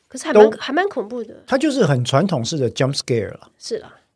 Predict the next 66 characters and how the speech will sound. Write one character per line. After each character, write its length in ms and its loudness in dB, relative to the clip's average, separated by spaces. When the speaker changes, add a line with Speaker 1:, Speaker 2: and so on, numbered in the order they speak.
Speaker 2:
啊， 180 -4
传 180 2
统 100 2
式 140 2
的 120 0
这 140 0
个， 80 0
Speaker 1:
对。 60 -10
Speaker 2:
但 140 0
是 60 2
我 120 4
觉 140 2
得， 180 0
嗯， 380 0
很 120 2
有 160 4
趣 340 0
哦， 200 4
他 100 2
用 120 4
法 240 -2
庭 200 -6
戏 100 -2
来 80 2
带 200 -2
这 60 -8
件 100 -8
事 120 -10
情 80 -10
Speaker 1:
嗯。 40 -16
Speaker 2:
非 120 -12
常 120 -10
有 200 -18
趣。 220 -20
Speaker 1:
对， 140 -2
我， 340 2
我 240 -2
觉 220 -8
得 240 -4
这 120 -2
个 160 0
议 200 -8
题 240 -14
套 260 -4
上 180 -6
大 240 -2
量 160 -2
的 100 -6
法 220 -6
庭 200 -14
辩 220 -6
证， 220 -10
真 140 -8
的 140 -4
是 180 -6
一 60 -6
个 180 -10
比 100 -20
较 220 -6
新 220 -10
鲜 240 -8
的 280 -12
叙 160 -10
事 180 -12
观 260 -16
点， 160 -20